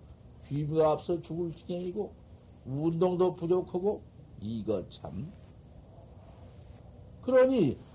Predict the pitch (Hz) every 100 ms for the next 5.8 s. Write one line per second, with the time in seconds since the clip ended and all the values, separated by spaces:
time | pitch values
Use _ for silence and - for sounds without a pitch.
0 | - 143 196 226 - 247 247 233 190 202
1 | 208 214 208 185 151 175 226 226 226 208
2 | 208 196 196 185 175 180 170 170 160 131
3 | 160 147 151 135 - - - - - -
4 | - - - - - - - - - -
5 | - - - 226 208 202 180 139